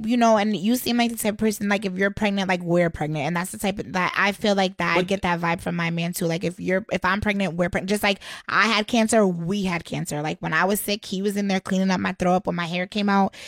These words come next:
Speaker 1: he was cleaning it up. So we had cancer. Like, it definitely affected him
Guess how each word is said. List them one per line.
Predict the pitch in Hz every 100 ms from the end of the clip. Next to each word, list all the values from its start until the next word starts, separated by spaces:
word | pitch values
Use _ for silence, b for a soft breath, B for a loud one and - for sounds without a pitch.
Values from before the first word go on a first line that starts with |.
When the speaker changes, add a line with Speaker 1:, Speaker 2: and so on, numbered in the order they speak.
| B
Speaker 1:
he | - 175
was | 190
cleaning | - 202 190
it | 190 180
up. | 180 -
So | - 190
we | 170 170 220 240
had | 190 165
cancer. | - 160 170 156
Like, | 165 170
it | 180 185 170
definitely | 185 190 220 190
affected | 175 - 175 170
him | 170 170